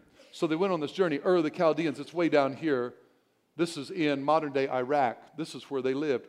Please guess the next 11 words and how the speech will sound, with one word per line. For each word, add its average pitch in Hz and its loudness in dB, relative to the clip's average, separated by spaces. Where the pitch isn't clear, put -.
Ur. 120 -4
This 180 -2
is 120 -12
the 135 -8
promised 147 -2
land 120 -6
where 123 -6
they're 123 -4
trying 123 -4
to 120 -6
get. 127 0